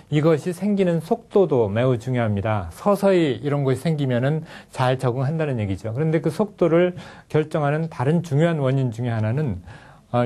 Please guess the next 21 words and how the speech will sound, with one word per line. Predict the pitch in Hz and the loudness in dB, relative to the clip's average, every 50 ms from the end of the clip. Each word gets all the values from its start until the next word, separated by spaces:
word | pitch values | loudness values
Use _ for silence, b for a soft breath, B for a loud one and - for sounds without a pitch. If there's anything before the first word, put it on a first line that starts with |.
| 120 113 | 2 4
요 | 151 185 208 | 4 4 4
위에 | 214 208 190 170 143 120 107 107 127 139 110 87 - - _ - - - - | 4 2 2 2 4 4 4 2 2 0 -2 -6 -10 -16 _ -20 -20 -10 -2
스럼부스가 | - 240 233 226 220 202 196 170 - 160 160 139 | 2 4 4 4 4 2 0 -2 -2 0 0 0
생기는 | - 170 165 156 135 120 | 0 0 0 0 0 0
겁니다. | 104 92 85 85 87 92 95 - _ _ _ _ - _ _ _ _ _ _ - _ - - b b b b - | 0 -2 -2 -4 -8 -10 -12 -16 _ _ _ _ -20 _ _ _ _ _ _ -20 _ -20 -20 b b b b 2
요 | 147 160 170 | 4 6 6
위에 | 175 170 160 160 156 151 | 6 4 4 4 4 4
스럼부스가 | 143 - 196 208 196 190 170 160 - - 160 | 2 0 0 2 2 2 0 -2 0 0 0
생기면은 | 135 - 165 151 135 131 131 131 147 156 | 0 0 -4 -4 -2 0 0 0 0 -2
갑자기 | 156 - - 139 135 - - - 165 143 127 135 135 131 | -2 -2 -4 -4 -4 -4 -2 0 0 0 0 -2 -4 -4
더 | - - 131 135 | -2 2 2 2
좁아지겠죠. | 127 139 131 135 123 113 104 98 104 98 92 - - 151 202 208 - B B B B B B B - 208 | 2 2 0 0 0 0 -2 -4 -4 -6 -6 -6 -6 -6 -6 -6 -8 B B B B B B B 0 2
또 | 208 | 4
하나, | 196 190 170 151 151 196 240 240 B B B B B - | 4 4 2 0 0 -2 -2 -4 B B B B B -2
아, | 143 131 127 123 127 143 | 2 2 2 2 2 4
요 | 165 185 190 190 185 - - - 160 - - - | 4 4 4 4 2 -2 -8 -14 -14 -14 -16 -10
플라크 | - - 240 233 220 214 220 - - 208 | -2 2 4 4 4 4 0 -2 -2 0
안에 | 175 139 135 139 165 202 233 240 - | 2 2 2 2 2 2 0 0 -4
출혈이 | - - - 254 247 233 214 190 185 | -12 -10 -4 2 2 2 4 4 2
일어나는 | 156 139 131 123 117 104 98 | 2 2 0 -2 -2 -2 -4
겁니다. | 98 95 90 92 95 107 | -4 -6 -6 -8 -8 -10